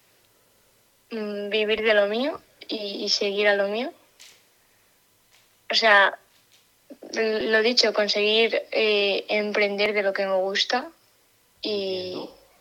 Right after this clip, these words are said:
Speaker 1: y realmente lo que, o sea, con mi filosofía de vida un poco sería retarme, o sea, conseguir llegar a mis limitaciones y ver de lo que soy capaz o no. Así que cualquier cosa que pueda hacer,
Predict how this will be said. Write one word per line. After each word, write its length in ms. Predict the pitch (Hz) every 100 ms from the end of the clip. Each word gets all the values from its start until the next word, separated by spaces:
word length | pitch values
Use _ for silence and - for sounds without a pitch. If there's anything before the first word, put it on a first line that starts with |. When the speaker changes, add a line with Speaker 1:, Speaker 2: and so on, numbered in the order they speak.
| _ _ _ _ _ -
Speaker 1:
y 140 | 247
realmente 800 | 214 226 240 269 285 277 302 - - - -
lo 640 | - 233 220 214 208 208
que, 320 | - 214 196 196
o 40 |
sea, 280 | 226 190 - _ - - -
con 240 | 220 214
mi 120 | 208
filosofía 560 | 202 220 208 202 196 240
de 120 | 240
vida 180 | 226 233
un 120 | 214
poco 340 | 202 208 247
sería 480 | - 233 202 220 294 - _ - - _ _ _ _ _
retarme, 640 | 202 226 214 220 208 185
o 40 | 196
sea, 380 | 214 196 190 - - _ _ _ _ - -
conseguir 760 | 226 220 214 220 220 269 294 254
llegar 400 | 240 214 220 202
a 60 |
mis 280 | 196 190 -
limitaciones 960 | 208 202 208 208 190 233 254 330 392 -
y 140 | - 226
ver 160 | 220
de 140 | 208 202
lo 100 | 196
que 100 | 208
soy 140 | 233
capaz 340 | 226 220 214 202
o 40 |
no. 140 | 196 180 _ - - - - _ _ _
Así 180 | - 226
que 120 | 233
cualquier 380 | 226 214 226 226
cosa 260 | 254 247
que 100 | 247
pueda 220 | 214 226
hacer, 440 | 202 190 240 311